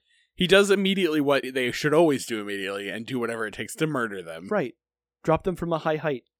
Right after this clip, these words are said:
Speaker 1: Yeah.
Speaker 2: Or kill them while you have them tied up and restrained. You guys suck at this.
Speaker 1: But unfortunately for the dragons,
Speaker 2: Wild Wing found 'em, and they landed on the Arrow Wing, and they still shoot a whole bunch of pucks at them.
Speaker 1: <laughs> That's still kind of a far way to fall. <laughs>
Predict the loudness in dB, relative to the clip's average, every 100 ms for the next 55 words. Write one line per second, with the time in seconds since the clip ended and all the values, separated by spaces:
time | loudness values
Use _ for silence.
0 | _ -10 -10 -12 _ _ _ -2 0 0
1 | -2 -4 0 2 2 2 -2 -2 -4 -2
2 | -4 -2 -2 -2 -4 -6 -8 -10 -12 -12
3 | -14 -18 _ _ _ _ _ -18 -12 -4
4 | -2 -2 -2 -2 -4 -10 -12 -14 2 10
5 | 10 10 8 8 8 8 4 6 4 6
6 | 6 4 4 4 4 0 -4 -6 -8 -14
7 | _ 4 6 6 6 6 6 6 6 4
8 | 0 -2 -4 -2 0 0 0 0 0 0
9 | 0 2 0 -2 -6 -8 -6 -6 -2 0
10 | 0 0 0 2 2 0 -2 -4 -4 -2
11 | -6 -4 -8 -8 -10 -4 -4 -2 8 8
12 | 8 4 4 4 2 2 2 4 4 2
13 | 0 0 -2 -4